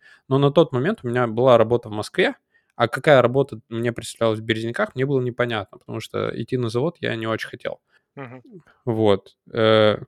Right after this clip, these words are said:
Speaker 1: мы в очередной раз подняли вопрос про жилье с папой. Э, долго-долго спорили. Я говорю: «Ну смотри, давай я пойду в свою компанию, узнаю, есть ли у них удаленные вакансии. Э, если,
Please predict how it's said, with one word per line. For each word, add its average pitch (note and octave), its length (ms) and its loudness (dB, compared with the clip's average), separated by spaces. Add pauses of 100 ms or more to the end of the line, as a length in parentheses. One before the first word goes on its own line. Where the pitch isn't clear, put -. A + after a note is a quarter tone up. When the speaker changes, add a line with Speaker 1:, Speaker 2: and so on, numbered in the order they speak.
(180)
Speaker 1:
мы C#3+ 380 4
в - 200 -8
очередной C3 400 0
раз A2+ 180 4
подняли A2 320 -4
вопрос G#2+ 360 -2
про - 180 -8
жилье G#2+ 240 -4
с - 80 -14
папой. A#3+ 340 0 (920)
Э, A2+ 380 2
долго-долго A#2 640 2
спорили. F#3 580 0 (380)
Я B2+ 220 4
говорю: C#3+ 340 -2
«Ну C#3 120 0
смотри, D3 600 -4
давай C3 340 2
я D#3 80 2
пойду C3+ 260 0
в - 60 -8
свою B2 160 -2
компанию, B2 500 -4
узнаю, A#2 340 -2
есть C3 220 -2
ли A#2+ 60 -2
у A2+ 40 -6
них B2+ 220 -8
удаленные A#2 460 0
вакансии. A2 600 -4 (240)
Э, A2 420 -2 (260)
если, C#3+ 560 -4